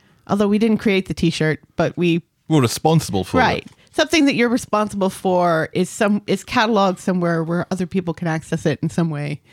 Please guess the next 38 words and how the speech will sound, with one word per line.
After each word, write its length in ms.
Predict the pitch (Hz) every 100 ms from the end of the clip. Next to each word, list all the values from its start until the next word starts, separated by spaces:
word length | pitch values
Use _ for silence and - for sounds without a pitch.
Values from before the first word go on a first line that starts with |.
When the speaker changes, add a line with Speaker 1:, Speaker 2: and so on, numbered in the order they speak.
| _ _ _ _ _ _ _ _ _ -
Speaker 1:
Whether 220 | 185 170
it's, 300 | 151 - - -
you 100 | 175
know, 280 | 143 151 - _ - _ -
to 100 | 185
read 140 | 170
a 60 | 170
research 360 | 180 190 170
paper 300 | 180 160 175
or 360 | - 165 165 160
to 540 | - - 165 165 160 -
put 140 | - 185
a 40 |
t-shirt 460 | 156 185 - 175 -
on 120 | 156
a 200 | 156 156 - _ _ -
soap 360 | - 190 -
character. 480 | - 156 151 151 151 -
Speaker 2:
Right. 200 | 104 - _ _ _ _ _ _ _ - _ _ _ _ -
Speaker 1:
You 120 | 214
know, 260 | 170 170 165 _ _ -
I 80 | 247
don't 160 | 277 277
know. 160 | 226 - - -
Is 160 | 277
there, 220 | 277 285 294
like, 400 | 294 262 - -
is 160 | - -
there, 120 | 302
like, 140 | 403 -
something 300 | 339 302 254
like 160 | 214
the 100 | 220
Smithsonian 880 | - 208 196 - 185 202 190 190 190 _ _ - - - -
in 80 | 214
the 80 | 208
U 140 | 196 185
K 500 | 233 185 180 185